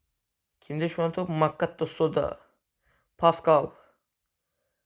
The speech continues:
Hadi lan Sano'yla vuralım. Yeni transfer. Oğlum maç bitti ya. Sano'yla bir tane daha vuracaktım da neyse. Genzo adamsın sen. Adam. Seviyorum lan seni Genzo.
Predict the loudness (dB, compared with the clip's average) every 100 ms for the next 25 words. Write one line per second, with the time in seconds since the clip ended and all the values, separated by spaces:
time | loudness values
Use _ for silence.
0 | _ _ _ _ _ 4 4 6 4 4
1 | 0 -4 2 4 6 6 6 4 2 0
2 | 0 0 -2 -2 -2 -4 -8 -8 _ _
3 | _ _ _ _ _ _ -20 _ _ _
4 | _ _ _ _ -4 2 4 4 4 4
5 | 0 -14 -6 2 6 6 4 0 0 -2
6 | -4 -6 -6 0 0 0 -2 -6 -6 -6
7 | -6 -2 -2 -2 -8 -20 _ _ _ _
8 | 2 4 4 4 2 2 2 6 4 4
9 | -4 -8 -4 -4 -6 -2 0 6 6 6
10 | -2 -16 _ _ _ _ _ _ _ -4
11 | 0 2 2 0 0 -6 -6 -4 -2 -2
12 | -4